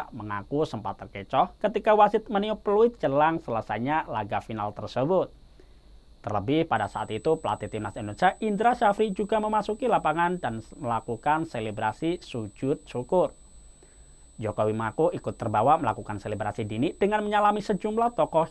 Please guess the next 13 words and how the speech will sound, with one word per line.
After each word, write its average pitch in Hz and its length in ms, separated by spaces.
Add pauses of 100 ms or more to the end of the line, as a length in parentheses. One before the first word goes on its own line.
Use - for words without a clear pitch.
yang 120 80
sedang 135 560
menonton 107 480
bersamanya. 113 720 (720)
Adapun 107 400
saat 208 240
itu 220 160
wasit 208 240
meniup 220 400
peluit 160 400
karena 113 240
terjadinya 117 560
pelanggaran. 117 720